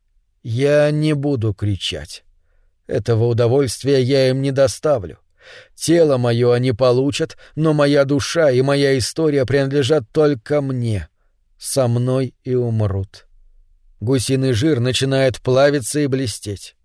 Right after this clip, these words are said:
Я не издам ни звука. Больше я думать об этом не буду. Я стану думать про снежинку на её щеке. Думать про волосы, чёрные, как уголь.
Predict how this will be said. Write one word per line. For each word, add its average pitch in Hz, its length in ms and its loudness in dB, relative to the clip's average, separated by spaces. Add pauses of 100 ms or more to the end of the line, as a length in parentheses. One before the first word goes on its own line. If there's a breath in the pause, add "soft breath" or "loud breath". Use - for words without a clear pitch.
(200)
Я 143 340 2
не 156 200 0
издам 147 360 0
ни 147 120 -4
звука. 120 440 -6 (260)
Больше 139 420 0
я 139 120 2
думать 135 380 -2
об 131 140 0
этом 127 260 0
не 139 120 0
буду. 120 400 -6 (680)
Я 147 180 -4
стану 117 360 -2
думать 117 420 -2 (580)
про 120 200 0
снежинку 127 800 -2
на 110 80 2
её 117 300 0
щеке. - 540 -10 (640)
Думать 127 420 -2
про 120 220 0
волосы, 123 640 0 (520)
чёрные, 151 680 0
как 135 320 -6
уголь. 98 380 -8